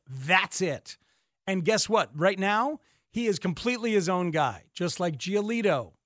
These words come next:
had to go out and become. Just like a lot of these pitchers, the C E Os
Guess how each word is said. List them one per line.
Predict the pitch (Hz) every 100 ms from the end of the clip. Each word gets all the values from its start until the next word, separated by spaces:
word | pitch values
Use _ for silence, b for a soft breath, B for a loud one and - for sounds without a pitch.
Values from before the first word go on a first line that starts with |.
| _
had | 170 143
to |
go | 147 165
out | 156 147
and | 139
become. | 139 151 117 - _
Just | 190 170
like | 196 180
a |
lot | 156 156 202
of | 240
these | 262
pitchers, | 202 277 196 156
the | 139
C | - 226 202 208
E |
Os | 220 208 170 123